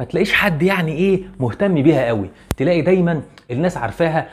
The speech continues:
تيجي تقول له: "حط كذا في المية"، يقول لك: "أيوه، أيوه، ما أنا عارف، ما أنا عارف". طيب يا سيدي، ما تنفذ.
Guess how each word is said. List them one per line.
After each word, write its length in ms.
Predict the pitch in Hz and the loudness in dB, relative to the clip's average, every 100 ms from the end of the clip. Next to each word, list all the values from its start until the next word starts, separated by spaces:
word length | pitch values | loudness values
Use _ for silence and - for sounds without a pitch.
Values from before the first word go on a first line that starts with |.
| - | -10
تيجي 380 | - 127 175 151 | -2 2 4 2
تقول 260 | 139 165 156 | 2 2 4
له: 200 | 143 123 | 2 2
"حط 300 | 170 165 135 | -2 -2 -2
كذا 200 | 156 147 | 0 -2
في 60 | |
المية"، 340 | 131 143 156 135 - 156 | -2 0 0 -2 -4 -4
يقول 80 | |
لك: 100 | 202 | 0
"أيوه، 240 | 151 139 131 | 4 4 4
أيوه، 160 | 131 | 4
ما 60 | 131 | 2
أنا 100 | 127 | 2
عارف، 260 | 123 117 110 | 2 0 -2
ما 60 | |
أنا 80 | 98 | -4
عارف". 160 | 95 - - - | -6 -10 -10 2
طيب 300 | 180 214 165 | 2 4 2
يا 80 | 151 | 0
سيدي، 460 | - 214 202 101 | 4 2 2 0
ما 120 | 107 | 0
تنفذ. 600 | 143 175 247 - - 95 | 0 2 0 -2 -4 -4